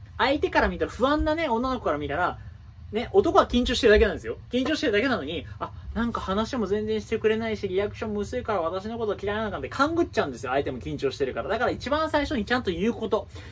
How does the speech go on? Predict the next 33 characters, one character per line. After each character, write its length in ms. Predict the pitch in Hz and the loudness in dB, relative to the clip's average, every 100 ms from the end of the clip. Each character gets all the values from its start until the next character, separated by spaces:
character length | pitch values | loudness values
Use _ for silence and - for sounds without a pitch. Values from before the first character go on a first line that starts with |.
| - | -12
自 140 | - 196 | 4 4
分 140 | 247 | 6
の 140 | 226 | 4
状 140 | 180 214 | 8 8
況、 200 | 220 202 | 8 4
感 240 | 185 190 | 4 2
情 80 | 196 | 4
を 40 | 180 | 4
シ 120 | 247 | 4
ェ 40 | |
ア 60 | 208 | 2
す 100 | 151 | 2
る 80 | 131 | -2
こ 100 | 113 | -2
と。 140 | 104 | -4
で、 80 | 190 | -4
本 280 | 180 320 370 | 0 0 4
当 80 | 381 | 2
に 100 | 339 | 4
相 180 | 349 | 2
手 140 | - 277 | 0 2
が 240 | 269 - - - - | 4 4 -2 -14 -14
付 180 | - - | -12 -2
き 80 | 285 | 4
合 120 | 277 | 6
う 40 | 202 | 6
べ 140 | 147 | 4
き、 160 | - - | 0 -10
口 100 | - | 4
説 120 | 208 226 | 6 8
く 80 | 190 | 4
べ 100 | 131 | 0
き、 180 | 127 | -2